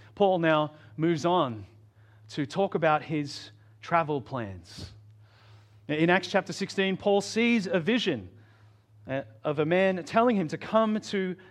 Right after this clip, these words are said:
Macedonia. And so after passing through Macedonia, which is my current plan, he says in verse five, "I'll come and see you guys.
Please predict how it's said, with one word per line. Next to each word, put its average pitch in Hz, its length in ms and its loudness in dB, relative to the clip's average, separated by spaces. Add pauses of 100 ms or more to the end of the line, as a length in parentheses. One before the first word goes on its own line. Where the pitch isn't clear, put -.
Macedonia. 151 760 -2 (1500)
And 147 100 -6
so 156 120 2
after 185 340 6
passing 220 400 4
through 220 220 0
Macedonia, 208 680 4
which 190 140 -2
is 160 100 -4
my 156 100 2
current 302 320 4
plan, 190 380 0 (320)
he 160 100 -6
says 170 400 0
in 156 140 -4
verse 156 180 0
five, 151 360 -2 (540)
"I'll 196 120 6
come 269 200 6
and 262 100 4
see 277 200 4
you 269 80 4
guys. 143 540 0